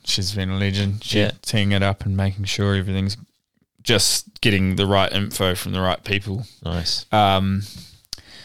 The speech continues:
Speaker 1: but yeah, he's like, "Basically go to a hospital and get them to pull it out, or if you're game enough, pull it out yourself." <laughs> I was like,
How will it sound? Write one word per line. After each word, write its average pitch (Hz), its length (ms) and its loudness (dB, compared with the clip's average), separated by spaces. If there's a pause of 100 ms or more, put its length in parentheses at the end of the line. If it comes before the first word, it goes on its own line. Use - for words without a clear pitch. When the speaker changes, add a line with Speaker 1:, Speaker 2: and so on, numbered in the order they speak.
(160)
Speaker 1:
but 113 140 2
yeah, 117 180 4 (1000)
he's 113 260 2
like, - 460 0
"Basically 104 360 2
go 107 200 4
to 104 120 6
a - 20 0
hospital 98 480 0
and 95 220 -2 (840)
get 117 100 -4
them 104 120 -2
to - 80 -10
pull 98 160 0
it 95 100 0
out, 95 240 2
or 117 260 2
if - 180 -2
you're 98 360 4
game 98 300 2
enough, 92 300 -2
pull 101 140 -2
it 95 80 2
out 98 140 2
yourself." 104 600 0
<laughs> 101 60 2
I 110 60 4
was 95 160 0
like, - 320 -2